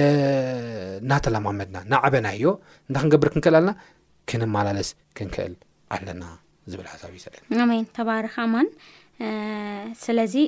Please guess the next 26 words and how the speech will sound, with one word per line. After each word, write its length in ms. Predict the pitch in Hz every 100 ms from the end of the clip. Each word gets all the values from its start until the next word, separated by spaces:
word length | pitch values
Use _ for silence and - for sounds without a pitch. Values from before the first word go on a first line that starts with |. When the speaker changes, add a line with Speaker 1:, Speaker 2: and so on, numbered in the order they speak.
| - - -
Speaker 2:
ካብዚ 280 | 233 226 202 247
ወፃኢ 280 | 214 -
ኣይኮነን 480 | - 220 214 208 202 208
ሎማዓንቲ 420 | 214 208 208 - 214
ንምሃሮ 380 | 208 208 214 208 220 - 208
ሙሉእ 320 | 208 208 208 - _
ትምህርትና 440 | 226 214 190 214 208
ማለት 300 | 208 208 220
እዩ። 140 | 262 370 - - _
ሓንቲ 200 | - 269
ሓሳብ 360 | 240 233 233 214 -
ክብል 320 | 220 185 196
እሞ 140 | 202 220
ናባኻ 320 | 220 202 202 214 208
ክወስድ 600 | - 208 208 208 220 208
እየ። 80 | 208
ራእይ 160 | 202
ዮሃንስ 280 | 214 220 220
ዓሰርተ 280 | 208 269 - 226 214
ዓሰርተ 300 | 214 226 -
ሰለስተ 300 | 233 226 262
ፍቕዲ 220 | 247 220 214
ሓደን 320 | - 214 208
ክልተን 360 | 214 208 208 214
ከምዚ 220 | 220 214
ይብል፣ 200 | 220 208